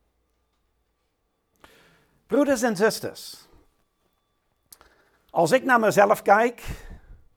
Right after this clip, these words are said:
dan kan ik wat dingen opnoemen over mezelf waarvan ik zelf ook wel terdege van bewust ben, ik ben niet compleet.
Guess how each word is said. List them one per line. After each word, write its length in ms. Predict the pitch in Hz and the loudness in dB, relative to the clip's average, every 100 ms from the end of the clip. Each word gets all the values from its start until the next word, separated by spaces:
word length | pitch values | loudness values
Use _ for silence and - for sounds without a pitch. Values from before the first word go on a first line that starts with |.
| _ _ _ _ _ _ - | _ _ _ _ _ _ -6
dan 180 | 156 165 | -4 2
kan 200 | 196 175 | 2 2
ik 80 | |
wat 220 | 143 156 139 | 0 0 0
dingen 280 | 220 214 | -2 -4
opnoemen 500 | 208 185 180 180 180 | -2 -4 -4 -6 -6
over 280 | 202 165 151 | -4 -4 -4
mezelf 540 | 143 139 123 156 165 139 | -6 -4 -2 0 0 -2
waarvan 400 | 139 135 135 127 | -4 -4 -6 -10
ik 120 | 117 | -10
zelf 360 | - 185 185 - | -8 -4 -6 -6
ook 220 | 147 127 | -8 -6
wel 280 | 135 120 - | -6 -6 -8
terdege 760 | 127 110 107 180 202 170 165 | -12 -10 -6 -4 -4 -8 -10
van 280 | 139 151 139 | -8 -8 -8
bewust 460 | 123 117 160 - - | -10 -8 -10 -10 -10
ben, 340 | 139 127 139 _ _ _ _ _ _ _ _ - | -8 -10 -14 _ _ _ _ _ _ _ _ -16
ik 180 | 135 113 | -12 -6
ben 140 | 135 | -6
niet 180 | 127 - | -6 -10
compleet. 640 | 120 107 123 92 - - | -14 -8 -10 -10 -18 -18